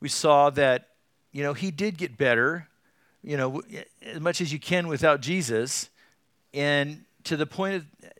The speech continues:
to the end of, at the end of it, when he moved out his last summer,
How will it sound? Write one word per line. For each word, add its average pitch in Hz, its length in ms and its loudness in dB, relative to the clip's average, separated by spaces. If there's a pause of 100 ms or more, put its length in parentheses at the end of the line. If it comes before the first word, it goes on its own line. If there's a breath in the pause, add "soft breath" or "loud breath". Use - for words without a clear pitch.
to 160 160 -6
the 147 160 -6
end 185 180 -2
of, 180 160 0
at 143 120 -16
the 156 160 -12
end 208 180 -2
of 131 140 0
it, 127 160 0 (260)
when 139 160 -10
he 143 60 -8
moved 156 240 -6
out 156 100 2
his 143 140 -2
last 139 260 2
summer, 127 480 -4